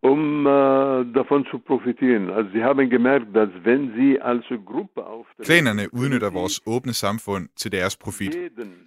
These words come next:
Speaker 2: De har mærket, at hvis de
Speaker 1: den
Speaker 2: handler i
Speaker 1: größeren
Speaker 2: flok, så kan de
Speaker 1: individualisierung
Speaker 2: tryne alle andre i vores individualiserede samfund. Selv politi og domstole har de haft held til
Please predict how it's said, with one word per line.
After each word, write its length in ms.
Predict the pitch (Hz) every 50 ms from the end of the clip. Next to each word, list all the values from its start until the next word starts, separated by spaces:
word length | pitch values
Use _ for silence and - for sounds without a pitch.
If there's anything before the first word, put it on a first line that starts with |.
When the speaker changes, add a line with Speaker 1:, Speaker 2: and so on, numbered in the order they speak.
| _ -
Speaker 2:
De 80 | 117
har 60 | 120
mærket, 440 | 117 113 110 110 123 135 - 135 120 107 -
at 80 | 98
hvis 140 | 95 107 -
de 60 | - 120
Speaker 1:
den 40 | 98 82
Speaker 2:
handler 260 | 104 104 117 120 127
i 60 | 110
Speaker 1:
größeren 140 | 95 - -
Speaker 2:
flok, 200 | 110 107 123 123 - - 202 202 170 - 143
så 160 | - - 123
kan 80 | 113 113
de 60 | 117
Speaker 1:
individualisierung 80 | 107
Speaker 2:
tryne 460 | - - - 123 120 120 135 139 147 - - -
alle 240 | 101 107 117 135 - -
andre 340 | 95 95 101 120 - 113 90
i 100 | 95 98 -
vores 360 | 90 90 98 107 - - - _ -
individualiserede 840 | 113 117 117 117 101 101 101 95 95 98 - - 131 117 95 85 80
samfund. 520 | - - 87 90 98 - - 82 73 62 - _ _ _ _ _ _ _ _ -
Selv 260 | - - 156 156 135 _ -
politi 440 | - 120 117 104 - - 147 143 87
og 120 | 98 -
domstole 520 | 98 95 107 123 - - 107 92 90 92
har 80 | 98 98
de 120 | 87 95
haft 180 | 95 90 - -
held 160 | - 117 101
til 360 | - - - 107 98 87 87